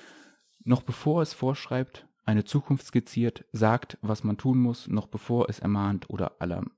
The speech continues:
oder Alarm schlägt, ist das Denken auf der einfachen Ebene seiner Existenz von seiner frühesten Form an in sich selbst eine Aktion, ein gefährlicher Akt.“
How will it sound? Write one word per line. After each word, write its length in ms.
oder 200
Alarm 260
schlägt, 320
ist 140
das 160
Denken 380
auf 120
der 140
einfachen 380
Ebene 280
seiner 220
Existenz 680
von 160
seiner 260
frühesten 460
Form 380
an 220
in 180
sich 180
selbst 280
eine 140
Aktion, 560
ein 120
gefährlicher 520
Akt.“ 260